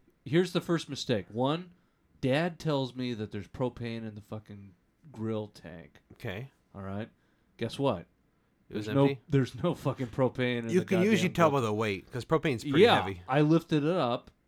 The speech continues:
Speaker 1: and I was like, "Ah, cool. We
Speaker 2: You
Speaker 1: should be all right."
Speaker 2: Did you give it a shake?
Speaker 1: Uh, no.
Speaker 2: You could feel the liquid.
Speaker 1: No, I didn't feel the liquid at all.
Speaker 2: Swishing around.
Speaker 1: No, there was no swish.
Speaker 2: Oh, that means it's empty. <laughs>
Speaker 1: Okay. Well, yeah.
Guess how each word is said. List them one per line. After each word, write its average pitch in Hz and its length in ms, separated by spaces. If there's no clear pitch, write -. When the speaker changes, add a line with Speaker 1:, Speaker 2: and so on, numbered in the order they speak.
Speaker 1:
and 117 320
I 110 120
was 110 140
like, 107 280
"Ah, 165 320
cool. 175 340
We - 60
Speaker 2:
You 107 40
Speaker 1:
should 139 100
be 143 120
all 143 140
right." 127 260
Speaker 2:
Did 107 160
you 95 60
give 110 140
it 95 40
a 98 40
shake? 120 380
Speaker 1:
Uh, - 20
no. 123 320
Speaker 2:
You 110 100
could 113 120
feel 156 220
the 110 60
liquid. 98 500
Speaker 1:
No, 113 200
I 113 140
didn't 147 200
feel 151 180
the 120 80
liquid 120 400
at 107 80
all. 131 300
Speaker 2:
Swishing - 480
around. 98 400
Speaker 1:
No, 131 400
there 135 100
was 131 160
no 156 140
swish. 127 560
Speaker 2:
Oh, 113 260
that 107 100
means 110 200
it's - 100
empty. 113 360
<laughs> 698 280
Speaker 1:
Okay. 165 220
Well, 151 260
yeah. 180 300